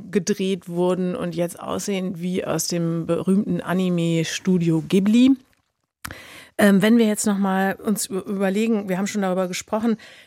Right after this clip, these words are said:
dass, äh, einen das auch persönlich sehr, sehr anrühren kann, wenn man sich selbst oder Personen, die einem nahestehen, auf einmal auf diese Weise abgebildet sieht. Das ist ja erstmal vielleicht aber auch eine durchweg positive Erfahrung.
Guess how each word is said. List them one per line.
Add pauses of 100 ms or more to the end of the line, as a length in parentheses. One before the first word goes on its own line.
dass,
äh,
einen
das
auch
persönlich
sehr,
sehr
anrühren
kann,
wenn
man
sich
selbst
oder
Personen,
die
einem
nahestehen,
auf
einmal
auf
diese
Weise
abgebildet
sieht. (480)
Das
ist
ja (140)
erstmal
vielleicht
aber
auch
eine
durchweg
positive
Erfahrung.